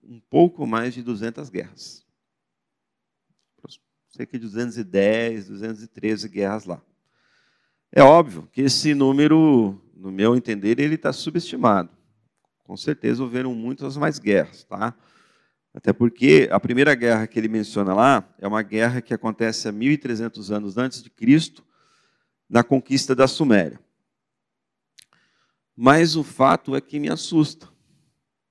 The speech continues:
De todas as guerras catalogadas pelo homem, pouco mais de duzentas guerras,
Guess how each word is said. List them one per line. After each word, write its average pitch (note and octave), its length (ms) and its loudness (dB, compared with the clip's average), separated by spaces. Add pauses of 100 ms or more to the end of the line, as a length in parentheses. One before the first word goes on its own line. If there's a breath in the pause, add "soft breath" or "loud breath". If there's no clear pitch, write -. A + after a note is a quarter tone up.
(1500)
De - 160 -12
todas - 500 -2
as D3+ 160 -4
guerras A2 480 -6
catalogadas B2 960 0
pelo G2+ 220 -6
homem, E2+ 340 -8 (1160)
pouco B2 280 -2
mais B2+ 280 -4
de C#3 100 -12
duzentas C3+ 480 -10
guerras, F#2+ 640 -10